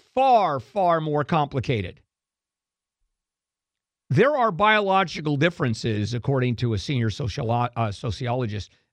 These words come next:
that go down to the cellular level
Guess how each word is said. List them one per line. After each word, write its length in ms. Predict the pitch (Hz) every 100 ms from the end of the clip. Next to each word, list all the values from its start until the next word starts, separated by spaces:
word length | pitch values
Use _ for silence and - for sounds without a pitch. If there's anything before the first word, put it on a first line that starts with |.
| -
that 240 | 143 143 127
go 200 | 214 226
down 300 | 208 196 190
to 160 | -
the 140 | 139 135
cellular 1000 | - - 254 311 302 208 139 123 98 -
level 380 | 123 127 95 90